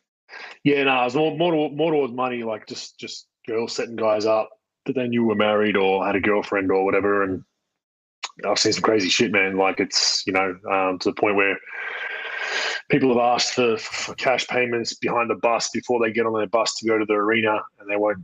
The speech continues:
they won't say X, Y, Z, you know, just all that kind of stuff. And you're just like, "Man, there's, there's just some scummy people out there that, that, um, will, will go to all kinds of lows, um, to,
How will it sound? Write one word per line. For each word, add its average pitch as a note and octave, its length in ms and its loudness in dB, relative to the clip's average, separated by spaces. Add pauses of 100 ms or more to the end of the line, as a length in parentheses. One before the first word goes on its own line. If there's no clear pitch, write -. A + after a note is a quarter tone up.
they A2+ 60 0
won't G#2+ 200 0
say G#2 180 0
X, - 180 0
Y, G2+ 180 2
Z, G2 220 0
you A2 100 2
know, G#2+ 180 2
just A#2 220 0
all A2+ 160 4
that G#2+ 140 2
kind G#2+ 180 0
of F#2+ 60 -2
stuff. G#2+ 360 0
And G2+ 120 -8
you're G2 100 -12
just G2 200 -6
like, G#2 200 -4
"Man, G#2 180 2
there's, F#2+ 200 -6
there's G#2 160 0
just - 280 0
some G#2 120 -4
scummy G#2 360 0
people G#2+ 300 0
out G2+ 180 0
there G2 240 2
that, G2 140 0 (140)
that, G2 160 2
um, F#2+ 280 -2 (540)
will, G#2 300 2
will G#2+ 100 -2
go G#2+ 200 4
to G#2 80 4
all G2+ 160 4
kinds G2+ 280 2
of G2 60 4
lows, G#2 560 2
um, F#2+ 540 -2 (280)
to, G2 260 0